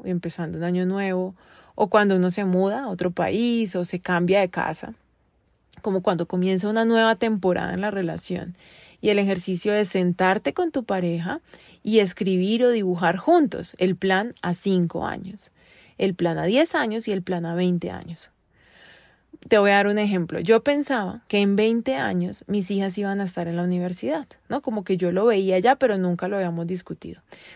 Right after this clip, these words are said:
Cuando hicimos el ejercicio con mi esposo, hicimos cuentas y resulta que ya nuestra hija tiene once y la otra tiene siete. O sea, de esos veinte, ya transcurrieron diez. Y, y prácticamente yo ni me di cuenta,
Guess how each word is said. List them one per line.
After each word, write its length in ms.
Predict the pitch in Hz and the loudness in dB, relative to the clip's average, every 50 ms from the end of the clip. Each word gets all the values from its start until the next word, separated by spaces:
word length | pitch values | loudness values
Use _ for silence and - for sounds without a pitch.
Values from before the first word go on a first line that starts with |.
| - _ | -8 _
Cuando 240 | - 190 196 196 190 | 0 2 2 4 2
hicimos 340 | 180 - 214 220 233 240 247 | 2 2 2 2 2 2 2
el 140 | 254 262 | 2 2
ejercicio 440 | 254 220 202 - - 190 170 180 180 | 0 -2 -2 -4 -4 -6 -4 -4 -6
con 180 | 180 190 196 202 | -6 -6 -6 -6
mi 80 | 196 | -8
esposo, 500 | 190 180 - - - - 175 165 190 262 - _ _ _ _ _ _ _ _ _ | -10 -12 -10 -6 -6 -6 -6 -6 -10 -12 -14 _ _ _ _ _ _ _ _ _
hicimos 460 | - 202 170 196 185 180 185 185 180 | -2 0 2 4 4 4 4 2 2
cuentas 580 | - 285 277 247 196 180 - - - - - _ _ _ _ _ _ | 4 4 4 4 2 0 -4 -6 -8 -10 -14 _ _ _ _ _ _
y 120 | _ 240 233 | _ 4 4
resulta 500 | 226 208 185 196 196 185 175 - 196 185 | 6 4 4 2 2 0 0 -2 -4 -4
que 180 | - 226 208 | -2 -2 0
ya 140 | 175 180 165 | 0 0 -2
nuestra 380 | 175 185 180 175 - - - 185 | -2 -4 -8 -8 -4 -2 0 0
hija 180 | 180 170 - | 0 0 -2
tiene 300 | - - 185 180 190 202 | -2 -2 0 0 2 2
once 400 | 226 262 277 277 262 - 294 302 | 2 2 2 2 0 0 -2 0
y 80 | 311 294 | 0 2
la 240 | 262 214 175 175 175 | 0 0 0 0 0
otra 400 | 170 165 165 - - 240 277 - _ _ _ _ - | -2 -2 -2 -2 -4 -6 -6 -8 _ _ _ _ -8
tiene 260 | - 180 170 170 170 | -6 -4 -4 -4 -4
siete. 420 | - - 226 208 185 180 - - _ _ _ _ _ _ _ _ _ _ _ _ _ | -2 -2 -2 -2 -2 -6 -10 -18 _ _ _ _ _ _ _ _ _ _ _ _ _
O 140 | - 196 | -2 2
sea, 180 | 180 208 185 185 | 4 4 4 4
de 120 | 175 175 | 4 4
esos 280 | 180 180 - 214 214 208 | 2 4 2 2 0 2
veinte, 400 | 208 247 262 285 294 - - 494 554 - _ _ _ _ _ - | 2 2 2 2 0 0 0 0 -2 -2 _ _ _ _ _ 0
ya 160 | 202 202 185 | 0 0 0
transcurrieron 760 | 190 208 220 226 - - 262 240 220 208 180 185 185 190 196 | 0 -4 -6 -6 -6 -6 -6 -4 -2 -2 -2 -2 -2 -4 -2
diez. 400 | - - 453 427 - - - _ _ _ _ _ _ _ _ _ - - - _ | -2 -4 -4 -4 -8 -14 -20 _ _ _ _ _ _ _ _ _ -20 -20 -16 _
Y, 180 | - 262 254 - 240 | 0 0 0 2 0
y 60 | 262 | 0
prácticamente 800 | 233 - 240 233 233 226 277 262 - 381 381 330 269 233 262 262 | 4 4 4 4 4 2 0 -2 0 0 0 0 0 0 0 2
yo 120 | 233 277 262 | 2 2 2
ni 140 | 262 277 294 | 2 2 0
me 140 | 349 392 | 0 -2
di 100 | 381 285 | -2 -4
cuenta, 560 | 233 - - - 480 554 - - - - 208 | -2 -2 -2 -2 -2 -2 -2 -2 -4 -4 -6